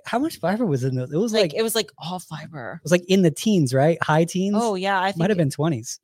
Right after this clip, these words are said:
Speaker 2: Yeah, I think it was actually in the twenties.
Speaker 1: Was, it might have been, huh? I would eat, like, two packs of that. I was like, "I probably <laughs> should." It was, like,
Speaker 2: Yeah.
Speaker 1: fifty grams of fiber. <laughs> So, okay, now switching gears to in-season, the differences of in-season dieting.
Speaker 2: Mm-hmm.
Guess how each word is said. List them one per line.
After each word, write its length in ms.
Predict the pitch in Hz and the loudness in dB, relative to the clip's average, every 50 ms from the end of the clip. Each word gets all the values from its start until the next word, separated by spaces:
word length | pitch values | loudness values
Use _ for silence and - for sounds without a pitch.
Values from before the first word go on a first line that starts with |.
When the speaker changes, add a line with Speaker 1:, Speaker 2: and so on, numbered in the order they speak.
| _ | _
Speaker 2:
Yeah, 120 | 202 202 175 | -6 -4 -2
I 60 | 180 | -2
think 220 | 190 - 220 214 208 | -4 -6 -12 -14 -14
it 20 | |
was 80 | 185 170 | -14 -14
actually 300 | 175 180 - - - 175 | -14 -10 -10 -10 -10 -10
in 40 | 165 | -14
the 40 | 160 | -16
twenties. 400 | - _ 175 175 175 160 127 104 | -16 _ -16 -16 -14 -14 -6 -2
Speaker 1:
Was, 200 | 113 123 123 139 | 0 0 0 2
it 200 | 139 143 156 127 | 2 0 0 2
might 160 | 131 147 151 | 2 4 4
have 100 | 143 117 | 2 2
been, 200 | 113 143 151 127 | 2 2 2 2
huh? 260 | 127 147 131 120 104 - _ - - _ _ _ | 2 2 0 -2 -4 -8 _ -20 -20 _ _ _
I 60 | 143 | 4
would 80 | 156 170 | 6 6
eat, 100 | 180 175 | 6 4
like, 140 | 156 139 | 2 0
two 220 | 156 - - 170 151 | 2 0 0 0 0
packs 280 | - 135 131 - - - | 0 -2 -2 -2 -2 2
of 40 | 160 | 2
that. 60 | 165 | 4
I 80 | 156 | 4
was 60 | 147 143 | 4 4
like, 100 | 143 143 | 4 4
"I 40 | |
probably 220 | 147 - 156 147 147 | 6 6 6 6 6
<laughs> 80 | - | 4
should." 80 | - 170 - - - - - _ - - | 0 -2 -6 -12 -16 -18 -18 _ -14 -8
It 340 | - 415 403 381 359 349 - 320 | 0 2 2 4 4 4 4 2
was, 180 | 302 302 294 | 2 0 0
like, 120 | 220 190 175 | 0 0 0
Speaker 2:
Yeah. 80 | 180 - _ _ | -4 -12 _ _
Speaker 1:
fifty 280 | - 165 170 160 175 165 | -4 -4 -4 -4 -6 -4
grams 240 | 151 156 160 156 147 | -2 -2 -4 -2 -4
of 100 | 151 147 - | -6 -6 -4
fiber. 320 | 151 147 151 147 170 180 - | -6 -4 -4 -4 -6 -6 -6
<laughs> 680 | - - - - - - - - - - - - - - - 160 - - - - - - - _ _ _ _ _ | -6 -4 -2 -2 -2 -4 0 0 0 2 2 -2 -2 0 -2 -2 -2 -4 -12 -18 -18 -18 -20 _ _ _ _ _
So, 400 | - - 185 175 170 165 165 175 - | 2 4 6 6 6 6 4 2 2
okay, 380 | 180 196 196 - 240 190 160 151 | 2 4 4 6 4 4 4 4
now 400 | 165 175 185 208 214 226 214 202 | 4 4 6 6 6 6 6 6
switching 480 | - - - 196 202 196 - 202 190 | 2 0 4 4 4 4 2 -2 -2
gears 440 | 175 170 180 180 185 185 185 175 - | 0 0 2 2 2 0 0 -2 -6
to 600 | - - 185 180 170 170 165 165 160 165 170 180 190 - _ _ | -6 -4 0 0 2 2 2 2 2 0 0 0 -2 -6 _ _
in-season, 520 | - 185 226 240 233 - 202 165 147 147 | -6 -2 -2 -2 -2 -2 -4 -4 -2 -4
the 60 | 151 147 | -4 -4
differences 480 | 151 175 175 - 185 160 - 175 160 156 | -4 -4 -4 -4 -6 -4 -4 -4 -2 -4
of 120 | 151 139 - - | -4 -6 -6 -6
in-season 840 | 165 175 202 214 202 190 - 175 156 143 135 135 139 139 135 135 139 - _ _ _ | -6 -4 -2 -4 -4 -6 -6 -6 -6 -6 -4 -6 -6 -4 -4 -6 -8 -10 _ _ _
dieting. 520 | 117 127 143 165 180 170 135 113 107 123 - _ _ _ _ - | -6 -4 -2 0 0 -2 -2 -4 -8 -12 -14 _ _ _ _ -12
Speaker 2:
Mm-hmm. 200 | 208 214 226 240 | -10 -10 -10 -10